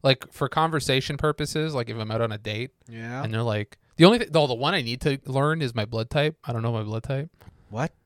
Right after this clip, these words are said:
Speaker 1: I don't know what my blood type is.
Speaker 2: No, no, no. Why do you need to know that on a date?
Speaker 1: Well, because apparently, like, your blood type is also, like, a personality thing. Like, when I've gone out with, like, Koreans and, like, Japanese people, sometimes Chinese people,
Speaker 2: Oh, okay.
Speaker 1: they're like, "What's your blood type? Do we match?" And I'm just like, "I don't know."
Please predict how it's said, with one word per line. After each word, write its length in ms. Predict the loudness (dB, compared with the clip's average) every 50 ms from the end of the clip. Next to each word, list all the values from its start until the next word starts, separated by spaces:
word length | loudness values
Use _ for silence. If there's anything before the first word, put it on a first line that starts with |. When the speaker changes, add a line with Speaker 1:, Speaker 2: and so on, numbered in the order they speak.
| _ _ _ _ -8 -2
Speaker 1:
I 60 | -2
don't 100 | 0 0
know 60 | 0
what 80 | 0 0
my 80 | 0
blood 200 | -2 -2 -4 -4
type 220 | -4 -8 -8 -8 -8
is. 100 | -8 -4
Speaker 2:
No, 180 | 0 0 2 2
no, 80 | 0
no. 200 | -2 -6 -8 -12 _ _ _ _ _ _ _ -12
Why 260 | -6 -2 0 0 2
do 60 | 2
you 80 | 0 0
need 160 | 0 -2 -2
to 100 | -4 -4
know 220 | -2 -2 -2 0
that 260 | 0 -2 -2 -4 -6 _ _ _ _ _ _ _ _ -2
on 160 | 2 2 2
a 60 | 2
date? 460 | 0 0 0 0 2 2 0 -2 -6 _ _
Speaker 1:
Well, 120 | 8 8 8
because 220 | 10 8 6 4
apparently, 500 | 2 2 0 0 2 0 0 0 0 2
like, 220 | 2 2 2 2 2
your 120 | 0 0
blood 260 | 2 2 0 0 2 2
type 240 | 2 0 0 0
is 120 | -2 -2 0
also, 240 | 0 0 0 -2 -2
like, 160 | -2 -2 -2
a 60 | -4
personality 680 | -2 -2 -2 -2 0 -2 -2 -2 -2 -2 -2 -4 -4
thing. 440 | -4 -4 -4 -4 -4 -4 -6 -10 -12 _ _ _ _ _ _ _ _ 0
Like, 180 | 0 0 0
when 80 | 0 -2
I've 80 | -2 -2
gone 140 | -2 -2
out 60 | -2 -2
with, 100 | 0 -2
like, 100 | -2 -4
Koreans 640 | -2 -2 0 0 0 -2 -4 -6 -6 -8 -10 -10
and, 80 | -10 -10
like, 160 | -12 -12 -10
Japanese 360 | -8 -8 -8 -8 -8 -12 -12
people, 480 | -12 -14 -14 -14 -12 -12 -12 -12 -12 -14 -14 -14
sometimes 320 | -10 -10 -6 -6 -6 -6
Chinese 100 | -4 0 4
people, 120 | 4 6
Speaker 2:
Oh, 580 | 6 6 6 6 6 6 4 4 4 4 2 0 -2
okay. 120 | -2 0
Speaker 1:
they're 80 | 2 4
like, 120 | 6 6
"What's 120 | 6 6 6
your 60 | 4
blood 200 | 4 2 2 2
type? 280 | 0 -2 -2 -4 -10 -6
Do 100 | -4 -4
we 100 | -4 -2
match?" 380 | -4 -6 -6 -6 -8 -10 -12 -10
And 60 | -10
I'm 80 | -10 -10
just 140 | -10 -12 -12
like, 120 | -12 -10 -6
"I 60 | -6
don't 140 | -4 -2 -2
know." 320 | -2 -2 -2 -4 -6 -8